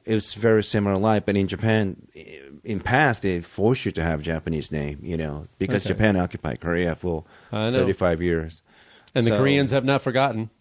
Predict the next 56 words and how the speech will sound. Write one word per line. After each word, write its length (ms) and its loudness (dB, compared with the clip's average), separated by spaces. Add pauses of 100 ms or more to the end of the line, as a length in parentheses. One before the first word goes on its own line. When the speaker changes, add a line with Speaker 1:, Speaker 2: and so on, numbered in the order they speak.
(160)
Speaker 1:
Yeah. 300 4
Speaker 2:
<laughs> 0 -
I 40 4
was 160 2
in 140 2
Korea, 460 2 (760)
and, 340 2
uh, 300 4
yeah, 280 2
they, 160 -2
there's 320 -2
a 60 0
lot 160 4
of 60 -2
bad 220 2
blood 240 2
there. 260 -4 (520)
Speaker 1:
I 100 4
have 140 4
mixed 260 0
feeling 220 2
because 480 -2 (220)
it 140 2
is 160 2
still 200 2
the 80 0
country 320 0
I 40 2
was 180 -2
born 240 0
into, 540 0 (560)
and 480 -2 (280)
I 100 2
feel 220 4
bad 220 4
when 260 0 (100)
people 260 0
badmouth 400 0
Korean 220 2
people. 300 0
But 120 0
at 40 4
the 40 2
same 220 2
time, 380 0
I 140 0
have 200 2
a 60 0
feeling 300 0
for 300 0
Japan 520 0
because 360 -4
I 40 0
was 180 -4
there. 220 2
So 400 -2